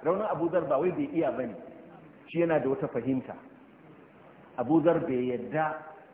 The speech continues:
a killace dukiya ba. Duk abin da aka samu shi ka aje dukiya wai zuwa gobe, wannan rashin tawakkali ne.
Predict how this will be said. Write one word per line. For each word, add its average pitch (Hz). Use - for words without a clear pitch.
a -
killace 147
dukiya 113
ba. 92
Duk 156
abin 180
da -
aka 139
samu 127
shi 175
ka 160
aje 175
dukiya 139
wai 147
zuwa 143
gobe, 123
wannan 135
rashin 151
tawakkali 120
ne. 95